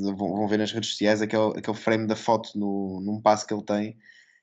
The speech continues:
em que ele tem a perna completamente dobrada, aquilo é lindo e é,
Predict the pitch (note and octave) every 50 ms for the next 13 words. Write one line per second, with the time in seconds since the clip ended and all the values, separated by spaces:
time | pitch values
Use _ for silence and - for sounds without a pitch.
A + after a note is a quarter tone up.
0 | _ _ - - A#2 C3 B2+ - C#3+ C3+ B2+ B2 B2+ B2+ C3 B2+ B2+ B2+ B2+ B2
1 | B2 - C3 B2+ B2+ B2+ A#2+ B2 B2 A#2 A#2 - A#2 A#2 A2 A#2 A#2 A2+ A#2 A#2
2 | A2+ A#2 A#2 A#2 - A2 G#2+ G#2+ G#2 G#2 G#2+ A2 A2 G#2+ A2 G#2+ A2 G#2 G2+ F#2+
3 | F#2 F#2+ F2+ F2+ F2 - - - - -